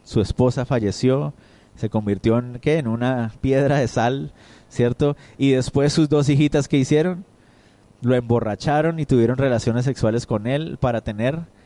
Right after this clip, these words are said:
hijos. Y esa es la historia de Lot. Y está en la lista de los héroes de la fe. O sea que cuando vayamos al cielo nos vamos a encontrar a Lot. Tremendo. Pero uno dice, "Pero ¿y todas esas decisiones de vida tan tristes?".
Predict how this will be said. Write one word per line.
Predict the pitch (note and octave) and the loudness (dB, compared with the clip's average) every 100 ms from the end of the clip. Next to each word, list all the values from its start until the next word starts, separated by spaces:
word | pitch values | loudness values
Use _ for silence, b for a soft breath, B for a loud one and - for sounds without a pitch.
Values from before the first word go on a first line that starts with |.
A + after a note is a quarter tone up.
| b b b | b b b
hijos. | D3+ F#3+ F#2+ F2 - - b b b | -2 -2 -4 -8 -14 -20 b b b
Y | C3+ | 0
esa | C#3 D#3+ | 0 2
es | |
la | E3 | 0
historia | D#3+ E3+ E3 E3 | 0 0 0 0
de | C3 | 0
Lot. | D3 G3+ - - - _ | 0 -2 -6 -20 -20 _
Y | B2 | 0
está | B2+ - | 0 0
en | C3+ | -2
la | D3 | 0
lista | D#3 E3+ F3+ | 2 2 2
de | E3+ | 0
los | C#3+ C3 B2+ | 2 2 2
héroes | C#3 D3+ | 2 2
de | D3+ | 2
la | A2+ | 0
fe. | - F3 | 0 -2
O | |
sea | B2+ C#3+ | -2 -6
que | D#3 | -6
cuando | C#3 B2+ | -6 -2
vayamos | A#2+ B2 E3+ | 0 0 0
al | E3+ | 0
cielo | D#3 D#3+ | 2 2
nos | F3+ C3+ | 2 2
vamos | C#3 | 0
a | |
encontrar | E3+ D#3 B2+ C3 | -2 -2 0 2
a | |
Lot. | C#3+ G3 - - _ _ b b b b b b b b b b | 2 2 -2 -16 _ _ b b b b b b b b b b
Tremendo. | - A#2+ B2+ F3 C#3 F#2 B - | -2 -2 0 -2 -2 -6 B -4
Pero | C3+ | -4
uno | C3+ C#3+ | -2 -2
dice, | D#3+ E3+ | 0 -2
"Pero | - D#3 C#3 | 2 4 4
¿y | C3 | 2
todas | D3 D3+ D#3+ | 2 0 -2
esas | E3+ | -2
decisiones | E3+ C#3 B2+ B2+ C#3+ | -2 -2 -2 -2 0
de | C#3 | 2
vida | A2+ A#2+ C3 | 4 2 2
tan | A#2+ G2 | -2 -4
tristes?". | A2 A2+ - C#3 - | -4 -4 -6 -14 -14